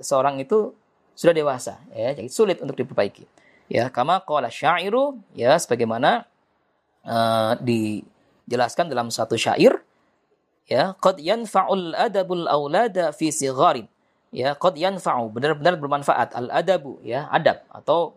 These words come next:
eh, budi pekerti yang baik, al aulada fi sigharin, yaitu ketika anak-anak masih, masih belia, ya, <clears throat> masih kecil, ya.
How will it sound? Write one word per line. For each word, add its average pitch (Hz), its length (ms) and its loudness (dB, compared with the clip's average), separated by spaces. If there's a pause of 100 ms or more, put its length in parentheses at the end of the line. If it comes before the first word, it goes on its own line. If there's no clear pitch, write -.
eh, 120 160 -2
budi 123 220 2
pekerti - 340 -4
yang 104 140 -4
baik, 175 260 2 (340)
al 123 160 -2
aulada 196 640 2
fi 156 220 -4
sigharin, 117 500 0 (140)
yaitu 110 540 0
ketika 131 360 2
anak-anak 123 380 -2
masih, 208 320 2 (480)
masih 123 260 0
belia, 120 380 0 (160)
ya, 117 320 0 (100)
<clears throat> 139 260 2
masih 110 220 -4
kecil, 120 380 0
ya. 117 240 4